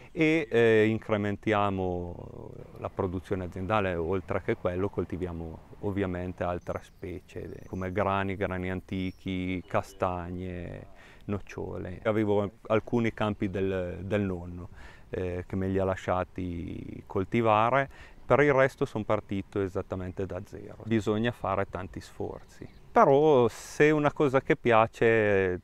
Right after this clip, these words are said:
vieni ricompensato in diverse maniere. La mia è un'azienda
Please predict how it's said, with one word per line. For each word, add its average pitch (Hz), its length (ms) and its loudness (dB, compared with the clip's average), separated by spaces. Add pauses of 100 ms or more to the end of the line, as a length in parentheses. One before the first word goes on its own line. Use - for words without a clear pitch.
vieni 113 720 0
ricompensato 98 1500 0 (200)
in 90 200 -8
diverse 85 600 -8
maniere. 98 560 -10
La 127 120 2
mia 143 160 0
è - 20 0
un'azienda 110 560 2